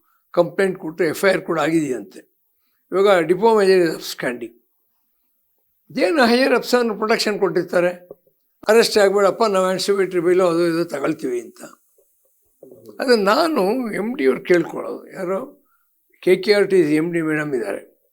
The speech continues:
ಅವರು ಕೇಳ್ಕೊಳ್ಳೋದು ಇಷ್ಟೇ, "ಆ ಡಿಪೋ ಮೇಜರ್ ಫಸ್ಟ್ ಸಸ್ಪೆಂಡ್ ಮಾಡಿ, ಎನ್ಕ್ವೈರಿ ಮಾಡಿ, ಅವನೇನೇನು ಹ್ಯಾರಸ್ಮೆಂಟ್ ಮಾಡಿದೆ ಅಂತ, ಹೆಂಗೆ ಎಸ್ ಐ ಟಿ ಮಾಡಿದಾರೋ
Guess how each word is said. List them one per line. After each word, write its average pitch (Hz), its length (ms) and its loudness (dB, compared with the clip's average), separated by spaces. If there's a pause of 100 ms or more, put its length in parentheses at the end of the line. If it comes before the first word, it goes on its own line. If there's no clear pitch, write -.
(100)
ಅವರು 139 280 -6
ಕೇಳ್ಕೊಳ್ಳೋದು 190 540 4
ಇಷ್ಟೇ, - 500 -10 (320)
"ಆ 190 120 0
ಡಿಪೋ 185 420 0
ಮೇಜರ್ 170 200 0
ಫಸ್ಟ್ - 240 -6
ಸಸ್ಪೆಂಡ್ 131 440 -10
ಮಾಡಿ, - 320 -20 (960)
ಎನ್ಕ್ವೈರಿ 220 500 4
ಮಾಡಿ, 190 220 2
ಅವನೇನೇನು 190 520 0
ಹ್ಯಾರಸ್ಮೆಂಟ್ 165 520 -4
ಮಾಡಿದೆ 139 320 -6
ಅಂತ, 104 240 -10 (1400)
ಹೆಂಗೆ 202 300 0
ಎಸ್ 165 180 2
ಐ 202 80 6
ಟಿ 202 140 -4
ಮಾಡಿದಾರೋ 175 800 -2